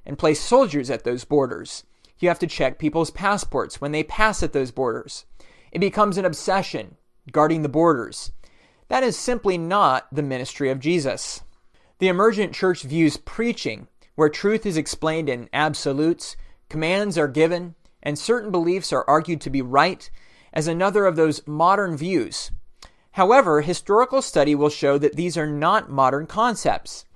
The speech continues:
As Kevin DeYoung puts it in the book,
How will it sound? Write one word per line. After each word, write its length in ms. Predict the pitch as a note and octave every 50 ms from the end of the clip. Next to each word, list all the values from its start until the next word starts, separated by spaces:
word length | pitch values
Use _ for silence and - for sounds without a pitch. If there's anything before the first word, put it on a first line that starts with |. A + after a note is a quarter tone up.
| _ _ _ - - - - - - - -
As 160 | D3+ D#3+ D3
Kevin 300 | - G#3 G#3+ G3+ G3+ F#3
DeYoung 360 | E3 D#3+ E3 F3 F#3 F#3+ F#3
puts 280 | - - C#3+ C3+ - -
it 160 | E3 F3 -
in 100 | D#3 D#3
the 60 | D3+
book, 380 | C#3 C#3+ D3 C#3+ - - -